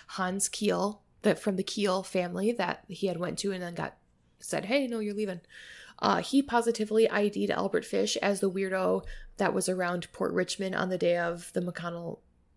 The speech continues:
McDonald's disappearance. Um, so then it was announced that, um, he was going to be indicted for the boys' murder. So at first, Fish denied these charges, but it was on March of nineteen thirty-five,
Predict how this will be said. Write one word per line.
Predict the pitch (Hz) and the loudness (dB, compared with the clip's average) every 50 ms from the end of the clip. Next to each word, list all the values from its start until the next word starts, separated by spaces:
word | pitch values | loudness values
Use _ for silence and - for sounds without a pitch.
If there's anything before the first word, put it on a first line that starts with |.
| _ _ | _ _
McDonald's | - 190 - - 175 170 175 170 170 175 - | -12 -10 -4 -4 -4 -4 -4 -6 -10 -10 -10
disappearance. | - - - - - 156 - 175 - - - - - - - - - - _ _ _ - - - - - - - - - _ _ - | -8 -6 -6 -6 -6 -8 -4 -4 -2 -2 -2 -4 -4 -4 -4 -4 -6 -8 _ _ _ -20 -14 -12 -12 -12 -12 -14 -18 -20 _ _ -2
Um, | - 156 151 147 - - - - - - - _ _ _ _ _ _ _ _ _ _ _ _ _ _ _ _ _ _ _ _ _ _ _ _ _ _ _ _ _ - - _ _ - | 0 2 2 2 -2 -4 -6 -8 -10 -14 -18 _ _ _ _ _ _ _ _ _ _ _ _ _ _ _ _ _ _ _ _ _ _ _ _ _ _ _ _ _ -20 -20 _ _ -8
so | - - - 202 196 | -2 0 2 2 4
then | 202 202 202 | 4 4 4
it | 208 190 | 4 2
was | 190 202 | 2 2
announced | 220 208 196 190 196 196 196 - - - - | 2 2 0 0 -2 -4 -2 -2 -2 0 2
that, | 214 202 185 185 190 - - - | 2 2 2 2 0 -2 -4 -4
um, | 196 - 190 - 185 - - 196 175 - - - - - - - _ | -4 -2 -2 -2 -2 -2 -4 -4 -8 -12 -14 -20 -20 -20 -20 -20 _
he | - - 226 | 0 4 6
was | 240 214 202 | 6 6 6
going | - 202 196 | 4 2 4
to | 190 202 | 2 2
be | 202 202 - | 2 2 0
indicted | - 190 175 180 180 180 170 196 185 | 0 0 0 -2 -2 -2 -2 -4 -4
for | - - - 180 180 180 180 | -4 -6 -6 -4 -2 -2 -2
the | 160 170 | -2 -2
boys' | - 156 156 160 180 - - | -2 0 0 0 -2 -2 -4
murder. | - - - - - - - 170 - _ _ - - - - - - | -6 -4 -4 -4 -4 -4 -4 -6 -10 _ _ -20 -20 -20 -20 -18 -2
So | - - 233 | 4 6 8
at | - - | 8 6
first, | - - 240 254 269 294 285 - - - | 4 2 2 2 2 2 -2 -4 -6 -2
Fish | - 220 220 214 214 - - | 2 4 4 4 4 0 0
denied | - 196 196 196 190 185 190 180 | -2 -2 0 0 0 0 0 0
these | 202 196 - - | -2 -2 -2 -2
charges, | - 180 185 185 180 214 233 262 302 320 - - - | -4 -2 -4 -2 2 4 4 4 4 2 0 -2 -2
but | - - 214 | 2 2 4
it | 226 - | 4 6
was | 180 226 220 | 6 6 6
on | - - 196 196 190 190 | 6 4 2 2 0 -2
March | 190 196 196 220 220 - - - | -2 -2 -2 -2 -2 -2 -4 -2
of | - - 202 - | 0 0 -2 0
nineteen | 185 196 190 - 214 202 | 0 -2 -2 0 -2 -2
thirty-five, | 196 202 202 196 196 - - 190 190 190 196 196 | 0 -2 -2 -2 -4 -4 -2 -2 -2 0 -2 -4